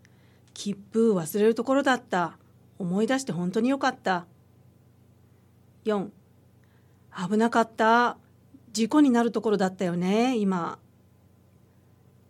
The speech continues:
五、「神田さんがオフィスに戻ったところを先ほど見てましたよ。」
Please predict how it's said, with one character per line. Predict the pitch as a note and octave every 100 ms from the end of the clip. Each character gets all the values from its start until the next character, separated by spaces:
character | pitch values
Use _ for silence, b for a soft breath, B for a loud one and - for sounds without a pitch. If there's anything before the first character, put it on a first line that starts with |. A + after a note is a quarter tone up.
| _
五、 | - G#3 - - _ _ _ _ _ _ _ _ _ _ _
「神 | - F#3 A3+
田 | C4
さ | C#4 C4+
ん |
が | C4+ C4 C4 B3 - -
オ | -
フ | C4+
ィ |
ス | D4+
に | A#3
戻 | F#3 F#3 A#3+
っ |
た | A#3+
と | G3+ F#3
こ | F#3+
ろ | F3+ D#3+ -
を | -
先 | - E3 G3
ほ | G#3+
ど | A3+ A3 G#3+
見 | A3+
て | E4+
ま | C4 G3
し |
た | -
よ。」 | C3 A#2+ B3+